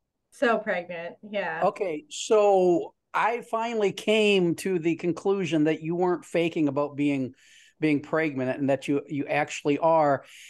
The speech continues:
Speaker 2: And that, that pissed me off because,
Speaker 1: Oh.
Speaker 2: um, because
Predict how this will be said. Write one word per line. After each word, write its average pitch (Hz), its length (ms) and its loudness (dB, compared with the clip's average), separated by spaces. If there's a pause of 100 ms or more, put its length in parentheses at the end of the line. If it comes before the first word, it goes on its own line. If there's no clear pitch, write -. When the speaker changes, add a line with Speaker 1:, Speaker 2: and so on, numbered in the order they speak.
(220)
Speaker 2:
And 160 160 0
that, 175 380 2 (180)
that 202 400 -2
pissed - 320 -4
me 147 140 4
off 104 400 0 (100)
because, 147 760 4
Speaker 1:
Oh. 170 80 0
Speaker 2:
um, 135 380 -2 (1160)
because 160 680 0